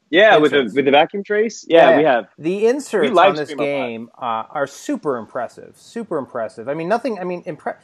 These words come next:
Speaker 2: like, they're, they're not that crazy, but just, it really is that sort of each character sort of feels like a unit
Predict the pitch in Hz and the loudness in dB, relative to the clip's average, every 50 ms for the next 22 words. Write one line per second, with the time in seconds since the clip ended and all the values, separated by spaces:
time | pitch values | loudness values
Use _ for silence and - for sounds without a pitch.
0 | _ _ - 180 160 208 208 208 - _ _ - 226 277 262 208 - _ _ _ | _ _ -8 -6 -2 -2 -2 -4 -4 _ _ -4 -2 -2 -2 -2 -6 _ _ _
1 | _ _ _ _ _ - - 175 147 - - - - 220 233 240 208 147 139 123 | _ _ _ _ _ -4 -2 -2 -2 -2 -4 -4 -2 0 0 0 -2 -4 -6 -8
2 | 117 110 - 131 139 147 135 151 170 190 180 - - _ _ _ _ - 156 147 | -8 -6 -6 -6 -6 -6 -6 -4 -2 -2 -4 -4 -10 _ _ _ _ -16 -14 -14
3 | 131 135 147 160 170 170 165 165 160 151 131 143 143 135 - - 139 131 120 143 | -10 -6 -4 -2 0 0 0 0 0 -2 0 0 0 0 -2 -4 -6 -6 -6 -6
4 | 160 151 151 - - - 160 151 143 143 143 143 - 147 135 135 135 135 127 _ | -4 -4 -6 -6 -8 -4 -2 0 2 0 0 -2 -6 -6 -6 -6 -6 -8 -12 _
5 | - 123 117 117 - 139 139 139 123 131 123 - 120 113 107 110 123 127 131 131 | -14 -14 -14 -12 -8 -6 -6 -6 -6 -8 -10 -10 -12 -12 -10 -10 -10 -8 -8 -6
6 | 120 110 104 - | -6 -8 -8 -10